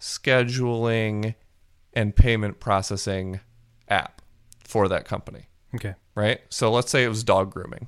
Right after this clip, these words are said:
Speaker 1: right? There's, like, a dog grooming company that has different, like,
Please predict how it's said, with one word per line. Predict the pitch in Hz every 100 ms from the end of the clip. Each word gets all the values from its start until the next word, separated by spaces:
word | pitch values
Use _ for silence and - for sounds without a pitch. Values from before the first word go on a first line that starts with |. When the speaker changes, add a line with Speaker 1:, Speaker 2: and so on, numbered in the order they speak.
| -
Speaker 1:
right? | 104 113 131 - _ _ -
There's, | - 113
like, | 113 107
a |
dog | 101 120 139 127
grooming | 131 131 131 123 120 117 123 -
company | - 117 110 104 98 135 - _ - _
that | 107
has | 113 101
different, | 101 123 - 135 -
like, | 113